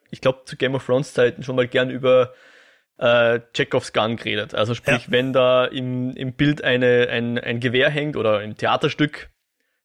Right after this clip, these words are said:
Speaker 1: dann wird das im dritten Akt zum Einsatz kommen und abgefeuert werden, ja. Und wir mögen es ja, glaub ich, beide. Ich glaub, wir haben bei Valerian drüber geredet.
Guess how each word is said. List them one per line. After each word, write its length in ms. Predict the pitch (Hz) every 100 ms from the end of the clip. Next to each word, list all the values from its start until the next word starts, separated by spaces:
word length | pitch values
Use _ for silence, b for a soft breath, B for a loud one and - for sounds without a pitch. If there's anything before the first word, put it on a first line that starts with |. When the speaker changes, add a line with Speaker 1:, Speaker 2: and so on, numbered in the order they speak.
| _ _ _ -
Speaker 1:
dann 180 | 127 135
wird 180 | 147
das 120 | 156 139
im 100 | 135
dritten 320 | 139 147 131
Akt 320 | 120 123 -
zum 160 | 139 127
Einsatz 320 | 127 131 -
kommen 240 | 139 123
und 100 | 117
abgefeuert 540 | 127 - 127 117 110 -
werden, 180 | 101 110
ja. 140 | 123
Und 280 | - 127 123
wir 120 | 151
mögen 300 | 143 147 190
es 160 | 151 139
ja, 80 | 131
glaub 180 | 131
ich, 140 | 127 -
beide. 200 | 117 139
Ich 80 | -
glaub, 180 | 196
wir 60 | 208
haben 100 | 170
bei 140 | 165
Valerian 380 | 139 120 127 151
drüber 200 | 123 113
geredet. 360 | 110 107 107